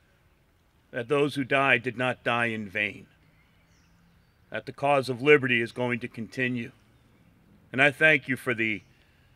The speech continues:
the reason to gather around today and the community that you've brought together. Father, as we draw from our understanding of the greatest sacrifice that's ever been made,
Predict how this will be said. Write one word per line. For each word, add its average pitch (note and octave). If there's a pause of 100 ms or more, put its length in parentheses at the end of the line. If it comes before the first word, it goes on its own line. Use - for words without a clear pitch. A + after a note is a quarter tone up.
(460)
the C3+
reason D3+
to C3+
gather C3+
around C#3
today C3+
and A2+
the A2+
community C3+
that A#2
you've C3
brought C3
together. B2 (1160)
Father, C3+
as B2
we C3
draw C3
from A2+ (760)
our A2+
understanding C#3
of A#2+
the B2
greatest C#3+
sacrifice B2
that's A#2
ever C#3
been A2+
made, G2+